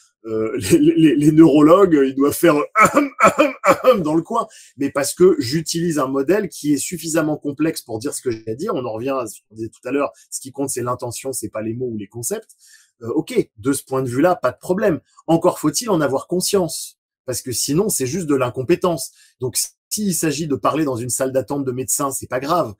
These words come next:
Mais quand on se met effectivement à publier des ouvrages, des vidéos, voir qu'on est psy et qu'on, et qu'on est donc une référence pour d'autres gens et qu'on dit, ah, quand même, pervers narcissique, là, par contre, il y a autre chose qui se joue. C'est qu'il y a, il y a le jeu de se faire média pour des gens en souffrance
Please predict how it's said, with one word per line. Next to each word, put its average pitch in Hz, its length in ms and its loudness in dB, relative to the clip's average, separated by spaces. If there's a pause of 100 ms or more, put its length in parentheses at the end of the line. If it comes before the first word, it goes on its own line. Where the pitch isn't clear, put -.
(240)
Mais 113 100 -8
quand 165 240 0
on 139 60 -2
se - 120 -6
met 151 80 0
effectivement 139 480 -4
à 113 100 -4
publier 156 440 -2
des 139 240 2
ouvrages, 143 440 0
des 123 100 -8
vidéos, 139 580 2 (240)
voir 190 560 4
qu'on 143 160 -4
est 143 80 2
psy 175 500 0
et 131 100 2
qu'on, 127 220 -8
et 127 100 -4
qu'on 131 200 -8
est 135 80 -4
donc 139 180 -4
une 135 100 -6
référence 160 600 -2
pour 135 160 -4
d'autres 135 160 -2
gens 151 180 -2
et 135 80 -2
qu'on 123 140 -14
dit, 135 100 -8
ah, 127 160 -8
quand - 100 -14
même, 143 140 -8
pervers - 240 -12
narcissique, - 480 -10 (360)
là, 202 180 4 (160)
par - 160 -4
contre, 220 240 -10
il 147 60 -4
y - 20 0
a 156 40 2
autre 165 100 0
chose 190 260 2
qui 165 140 -6
se 160 100 -6
joue. 165 180 -2
C'est 135 200 -6
qu'il - 160 -8
y 139 40 0
a, 135 160 -2
il 135 60 -10
y 143 60 0
a 135 60 2
le 147 140 2
jeu 175 220 0
de 147 80 -2
se - 160 -6
faire 156 180 -2
média 165 520 2
pour 135 200 -8
des 139 140 -2
gens 139 160 -4
en 131 60 -2
souffrance - 580 -8